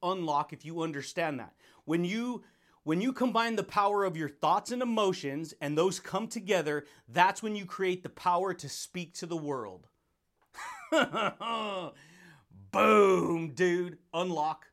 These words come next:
That's when you create the power to speak to the world. That's when you activate the power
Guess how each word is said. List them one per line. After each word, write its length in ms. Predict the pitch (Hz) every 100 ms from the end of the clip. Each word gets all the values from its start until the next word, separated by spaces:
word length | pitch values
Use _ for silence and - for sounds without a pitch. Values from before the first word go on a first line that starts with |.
| _ _ _ _ _ -
That's 240 | 196 233
when 140 | 247 240
you 100 | 240
create 440 | - 233 226 226
the 80 | 214
power 640 | - 233 247 208 175 165 _ -
to 100 | 180
speak 400 | - 226 185 -
to 120 | 190
the 100 | 185
world. 360 | 185 208 151 - -
That's 320 | 117 180 214 214
when 160 | 220
you 140 | 208 -
activate 580 | 185 214 214 202 202 196
the 80 | 208
power 640 | - 233 226 196 147 151